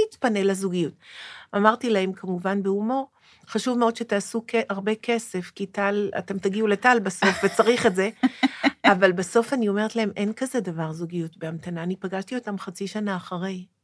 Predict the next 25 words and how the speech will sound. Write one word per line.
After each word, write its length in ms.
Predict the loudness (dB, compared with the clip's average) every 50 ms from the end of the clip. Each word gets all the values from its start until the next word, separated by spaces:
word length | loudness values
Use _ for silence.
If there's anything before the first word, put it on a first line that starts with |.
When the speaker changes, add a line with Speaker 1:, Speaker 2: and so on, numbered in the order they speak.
| _ _ _ -4
Speaker 1:
הם 80 | 0
Speaker 2:
כן. 100 | 0 2
Speaker 1:
נפרדו. 480 | 0 0 -2 -4 -4 -4 -4 -4 -6 -8 -8 _ _ _ _ _ _ _ _ _
Speaker 2:
וואו, 480 | -10 -8 -6 -4 -2 -2 -2 -2 -2 0
איזה 180 | 0 0 0 2
Speaker 1:
הם 60 | 4
כל 200 | 8 8 8 8
Speaker 2:
עצוב. 120 | 6 6
Speaker 1:
אחד 220 | 6 6 6 6 4
מהם 220 | 0 0 0 0
במערכת 560 | -2 0 2 2 0 0 -2 -4 -6 -4 -6
יחסים 400 | -6 -8 -8 -8 -6 -6 -6 -4
אחרת. 420 | -6 -6 -8 -10 -12 -12 -12 -16 _ -20 -20 -18 -18 -16 -16 -16 -14 -4 2
כלומר, 340 | 2 4 6 6 4 2 2 -4 _ _ _ -4
מה 180 | 0 2 2 2
אני 120 | 2 0
מנסה 480 | -2 -2 -4 -6 -8 -10 -10 -8 -8 -8
רגע 260 | -8 -8 -8 -8 -10
להגיד? 380 | -10 -10 -12 -14 -14 -16 -18 -20 _ _ _ _ -20 -20 -20 _ _ _ _ _ -4
בסוף, 800 | -4 -4 -4 -4 -8 -4 -2 -2 -2 -4 -8 -20 -20 -20 -20 _ _ _ _ _ _ _ _ -4
האני 520 | -4 -2 -2 -2 0 0 0 0 -2 -4
שלי, 360 | -4 -6 -4 -4 -4 -4 -4 -8
הצרכים 480 | -4 0 2 2 2 0 -4 -4 -4 -2
האישיים 720 | -2 -4 -4 -6 -10 -12 -12 -14 _ _ -6 -4 -4 -4
שלי 400 | -4 -4 -6 -8 -8 -8 -12 -16